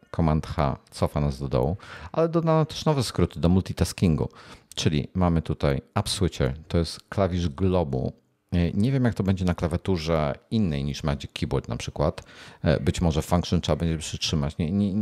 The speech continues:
na ten, na tym etapie nie wiem. I możemy na przykład z tym klawiszem globu przełączać się przez aplikacje, które mieliśmy uruchomione. E, jeżeli chcemy do task switchera, proszę bardzo, możemy tutaj też nawigować klawiaturą, czyli mogę się przełączyć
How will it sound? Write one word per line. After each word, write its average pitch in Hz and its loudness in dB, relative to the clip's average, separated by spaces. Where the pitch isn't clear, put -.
na 98 2
ten, 85 0
na 87 4
tym 87 2
etapie 78 0
nie 69 2
wiem. 64 -2
I 196 2
możemy 139 4
na 107 4
przykład 95 0
z - -12
tym 90 2
klawiszem 82 0
globu 78 2
przełączać 82 2
się - -10
przez - -4
aplikacje, 69 -2
które 65 -2
mieliśmy - -2
uruchomione. 120 -2
E, 82 2
jeżeli 92 2
chcemy 90 2
do 85 2
task - -2
switchera, 80 0
proszę 85 0
bardzo, 73 2
możemy 82 2
tutaj - 0
też - -2
nawigować 78 0
klawiaturą, 69 0
czyli - -4
mogę 71 0
się - -4
przełączyć 69 0